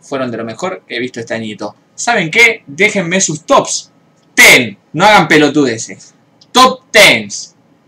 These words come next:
O top cinco, lo que sea. Pero no más de diez de las películas que más les han gustado de este dos mil veinte en los comentarios. Para así hago lo mismo que hago siempre, de decirle cómo su gusto supuestamente es peor que el mío, por más que sea subjetivo,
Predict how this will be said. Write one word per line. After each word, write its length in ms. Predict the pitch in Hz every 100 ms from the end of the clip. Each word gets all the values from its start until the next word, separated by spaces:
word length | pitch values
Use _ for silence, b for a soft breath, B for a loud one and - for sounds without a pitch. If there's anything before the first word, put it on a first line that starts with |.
| _ _ _ _ B B
O 120 | 151
top 160 | 208 196
cinco, 440 | - 196 151 117
lo 100 | 117
que 100 | 131
sea. 280 | 143 127 110
Pero 180 | 127 165
no 120 | 226
más 200 | 214 185
de 180 | 156 147
diez 540 | 151 202 220 - - -
de 100 | 139
las 140 | 147
películas 300 | 165 214 185
que 60 | 185
más 120 | 247
les 80 | 233
han 80 | 190
gustado 320 | 185 226 127
de 60 |
este 160 | 127 127
dos 80 | 123
mil 140 | 151
veinte 260 | 160 170 151
en 80 | 139
los 80 |
comentarios. 760 | 139 165 180 208 208 208 - - _ _
Para 180 | - 254
así 380 | 202 208 202 202 _ _ _ _ _ _ _
hago 260 | 190 202 180
lo 100 | 170
mismo 240 | 160 156
que 80 | 151
hago 140 | 160 156
siempre, 500 | 185 170 185 185 143
de 120 | 131
decirle 460 | 135 - 160 156
cómo 240 | 156 147 147
su 200 | - 135
gusto 560 | 156 156 - 165 180 _ _
supuestamente 720 | - 139 156 156 143 143 175
es 80 | -
peor 280 | 127 127 127
que 80 |
el 80 | 120
mío, 360 | 120 120 139 156 _ _ -
por 140 | 131
más 120 | 127
que 100 | 123
sea 140 | 123 123
subjetivo, 640 | 123 120 110 117 123 139